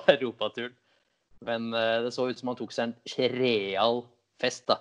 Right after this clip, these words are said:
etter den torsdagen, for da svarte han jo glatt med noen, eh, tunge runder etterpå der igjen, men, eh, for en fyr, ass.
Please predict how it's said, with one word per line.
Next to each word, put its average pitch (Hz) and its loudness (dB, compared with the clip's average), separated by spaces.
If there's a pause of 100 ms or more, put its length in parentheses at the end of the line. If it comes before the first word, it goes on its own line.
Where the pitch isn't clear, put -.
etter 113 0
den 110 -4
torsdagen, 107 -2
for - -2
da 110 6
svarte 95 0
han 92 -6
jo 98 -6
glatt 101 0 (220)
med 98 -2
noen, 104 -6
eh, 104 0
tunge 98 -2 (420)
runder 135 6
etterpå 165 6
der 117 6
igjen, 135 -6
men, 120 -6
eh, 113 -8 (720)
for 131 8
en 131 4
fyr, 143 4
ass. - 0